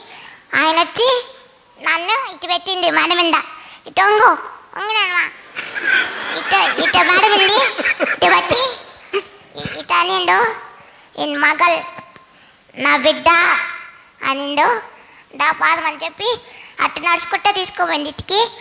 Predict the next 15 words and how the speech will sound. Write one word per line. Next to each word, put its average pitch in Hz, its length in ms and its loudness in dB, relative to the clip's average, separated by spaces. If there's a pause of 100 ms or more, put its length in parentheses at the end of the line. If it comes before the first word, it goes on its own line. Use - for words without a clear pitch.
(320)
అట్ట - 140 -6
తీసుకోపోయిండు. 349 920 0 (880)
అయితే 311 260 2
నా 330 200 4
యేసయ్య 339 480 2 (1200)
ఆడ 285 220 4 (460)
ఒక 269 200 0
ఆమె 349 360 2 (640)
పెద్ద 320 400 -4
బుక్, 339 320 -12 (220)
అది 285 140 -8 (280)
పెద్ద, 262 220 -4 (680)
ఈ 330 160 0
మార్గ 370 560 4 (100)
పెద్దది, 370 540 0